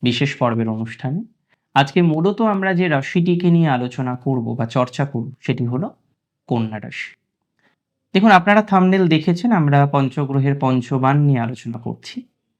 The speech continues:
কন্যা রাশির জাতক জাতিকাদের ক্ষেত্রে কতটা আপ, আহ, হতে পারে, কতটা ডাউন হতে পারে, সেই বিষয় নিয়ে আমাদের আজকে চর্চা চলবে,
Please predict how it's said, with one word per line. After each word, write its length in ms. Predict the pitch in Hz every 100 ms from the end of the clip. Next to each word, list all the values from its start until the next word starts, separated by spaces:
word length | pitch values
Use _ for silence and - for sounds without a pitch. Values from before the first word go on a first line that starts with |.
| _ _ _
কন্যা 300 | - 165 202
রাশির 300 | 220 208 233
জাতক 320 | 202 190 196 196
জাতিকাদের 600 | 190 180 180 180 175 170
ক্ষেত্রে 420 | 165 151 151 156
কতটা 380 | 143 135 135 135
আপ, 340 | 127 131 127 - _ _ -
আহ, 280 | 127 117 120
হতে 160 | 127
পারে, 280 | 123 120 131 131
কতটা 320 | 123 120 117
ডাউন 340 | 113 113 117
হতে 220 | 117 113
পারে, 220 | 117 - - _ _ _ _ _ -
সেই 260 | - 143
বিষয় 340 | 139 139 165 160
নিয়ে 140 | 160
আমাদের 320 | 147 135 127
আজকে 260 | 123 120 123
চর্চা 440 | 117 110 - -
চলবে, 420 | 113 - 110 113